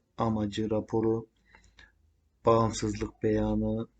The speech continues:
bağımsız hukukçu raporu, hepsi burada mevcut. Buradan bilgilere ulaşabilirsiniz. Arkadaşlar burada verdiğim bilgiler yatırım tavsiyesi değildir.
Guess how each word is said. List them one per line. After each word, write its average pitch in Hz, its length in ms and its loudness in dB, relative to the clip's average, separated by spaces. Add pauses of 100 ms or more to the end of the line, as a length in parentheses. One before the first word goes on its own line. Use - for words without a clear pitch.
(1120)
bağımsız 110 540 0
hukukçu - 440 -4
raporu, 110 480 0
hepsi 113 460 -4
burada 110 380 -2
mevcut. 110 580 -2 (1040)
Buradan 113 500 0 (600)
bilgilere 110 560 2
ulaşabilirsiniz. 117 1300 2 (220)
Arkadaşlar 127 760 6
burada 127 280 8
verdiğim 127 440 8
bilgiler 120 380 8
yatırım 120 400 4
tavsiyesi 123 640 4
değildir. 131 540 8